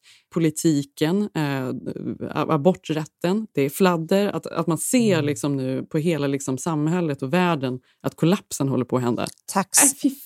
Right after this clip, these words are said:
Speaker 1: fan,
Speaker 2: taxichaufförens
Speaker 1: Malin.
Speaker 2: karta fladdrade där när han hittade på.
Speaker 1: Den här korven.
Speaker 2: <laughs> Korven, ett starkt, starkt
Speaker 1: Det var
Speaker 2: bevis.
Speaker 1: fladder, kan jag säga, i
Speaker 2: Fladder,
Speaker 1: systemet.
Speaker 2: fladder.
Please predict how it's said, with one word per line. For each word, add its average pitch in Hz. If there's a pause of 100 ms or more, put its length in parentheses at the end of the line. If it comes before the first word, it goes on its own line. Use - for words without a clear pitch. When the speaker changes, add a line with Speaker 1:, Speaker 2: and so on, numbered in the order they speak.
Speaker 1:
fan, 330
Speaker 2:
taxichaufförens 226 (100)
Speaker 1:
Malin. 190
Speaker 2:
karta 170
fladdrade 202
där 202
när 214
han 196
hittade 208
på. 220 (880)
Speaker 1:
Den 180
här 170
korven. 170 (180)
Speaker 2:
<laughs> -
Korven, 202
ett 202
starkt, -
starkt 170
Speaker 1:
Det 156
var 185
Speaker 2:
bevis. 214
Speaker 1:
fladder, 226
kan 208
jag 240
säga, 220
i -
Speaker 2:
Fladder, 185
Speaker 1:
systemet. 226
Speaker 2:
fladder. 240